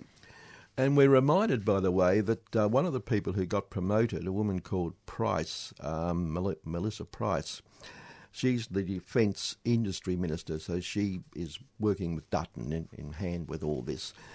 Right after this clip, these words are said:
But she was demoted, um, from Environment Minister,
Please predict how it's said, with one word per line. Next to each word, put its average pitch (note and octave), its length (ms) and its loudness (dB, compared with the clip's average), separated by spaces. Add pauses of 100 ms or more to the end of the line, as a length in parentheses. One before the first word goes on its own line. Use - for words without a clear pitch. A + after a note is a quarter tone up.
(460)
But G#2+ 220 0 (100)
she F3 260 2
was C#3 200 0
demoted, A#2 760 2 (320)
um, E2+ 420 -4 (260)
from G#2 200 0
Environment A2 680 0
Minister, E2 560 -6